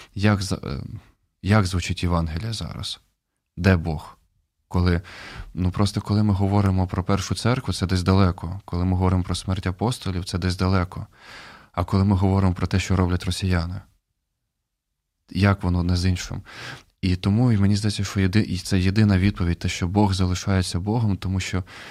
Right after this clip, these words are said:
лише через нього є втіха і, і спокій.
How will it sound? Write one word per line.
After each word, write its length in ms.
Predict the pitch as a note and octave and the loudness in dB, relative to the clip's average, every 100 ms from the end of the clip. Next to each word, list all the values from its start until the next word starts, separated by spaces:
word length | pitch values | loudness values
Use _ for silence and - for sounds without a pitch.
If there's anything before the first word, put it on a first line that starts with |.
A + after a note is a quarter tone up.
| - - | -12 -4
лише 280 | F2+ - | -2 0
через 420 | G2+ G2 F#2 F2+ F#2+ | 0 2 0 0 0
нього 400 | G#2 A#2 G2+ F2+ | 2 2 2 2
є 540 | E2+ F#2+ G2 F#2+ F2+ - _ _ _ _ _ _ _ _ _ _ _ _ _ _ _ | 2 2 4 4 2 -4 _ _ _ _ _ _ _ _ _ _ _ _ _ _ _
втіха 500 | - - A#2 - F2+ | -8 0 2 2 0
і, 240 | E2+ F2 | 0 0
і 140 | F2 F2+ | -2 -4
спокій. 600 | - G#2+ F#2 - E2 | -2 0 0 -2 -12